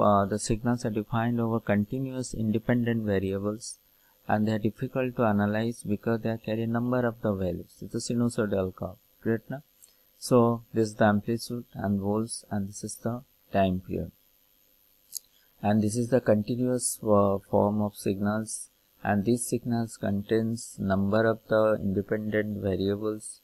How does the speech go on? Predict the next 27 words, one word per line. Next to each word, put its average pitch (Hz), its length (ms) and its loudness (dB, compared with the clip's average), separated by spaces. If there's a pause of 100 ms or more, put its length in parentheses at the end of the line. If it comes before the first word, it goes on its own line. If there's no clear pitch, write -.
(420)
that's - 300 4
why 117 80 2
it 107 80 -2
is 101 160 0
very 101 240 2
difficult 113 720 -2
to 107 380 -2 (140)
analyze 101 480 0
something. 107 560 -6 (580)
All - 80 -2
right. 107 180 0 (280)
So, 101 520 2 (340)
it's, - 160 -8
and 104 280 2
it 101 120 0
is 110 160 2
also, 107 360 4
remember, 113 420 2 (100)
it 113 100 0
is 113 180 0
a 131 40 4
sinusoidal 110 580 4
cooperative 104 540 4
representation. 104 880 0
It's 98 180 -2
a 113 40 4
sinusoidal 107 880 0